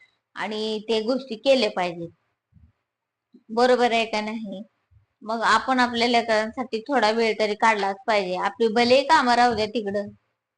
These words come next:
एक तास, अर्धा तास उशीर होईल, पण कामं होतच असतात. पण आपलं बाळ आपल्यासाठी खूप महत्वाचं असतं, त्यामुळे आपल्या बाळासाठी आपण वेळ काढला पाहिजे आणि त्याच्याकडे लक्ष ठेवलं पाहिजे.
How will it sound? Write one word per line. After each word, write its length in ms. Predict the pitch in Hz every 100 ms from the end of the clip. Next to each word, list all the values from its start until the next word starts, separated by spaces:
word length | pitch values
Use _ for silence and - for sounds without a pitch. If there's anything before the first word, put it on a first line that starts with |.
| -
एक 200 | 220 -
तास, 120 | 226 226
अर्धा 320 | 208 214 208
तास 240 | 214 208 214
उशीर 360 | 233 240 285 269
होईल, 280 | 247 190 196 _ - _ _
पण 240 | 240 254 254 - _ _ _
कामं 300 | 240 233 240
होतच 380 | 262 247 233 254
असतात. 400 | 240 - 247 240 - _ _ _ -
पण 120 | 214
आपलं 360 | 220 233 226
बाळ 300 | 220 240 254 269 - _
आपल्यासाठी 600 | - 240 240 247 233 220
खूप 160 | 240 240
महत्वाचं 440 | 233 240 220 214
असतं, 260 | 233 - 208
त्यामुळे 440 | 220 220 220 226
आपल्या 320 | 226 226 214
बाळासाठी 520 | 208 214 208 208 220 208
आपण 280 | 196 202 202
वेळ 140 | 202
काढला 340 | 202 220 214 196
पाहिजे 320 | 202 202 240
आणि 240 | 247 214
त्याच्याकडे 500 | 208 220 208 190 196
लक्ष 220 | 214 220
ठेवलं 320 | 233 240 220 202
पाहिजे. 500 | 214 202 196 226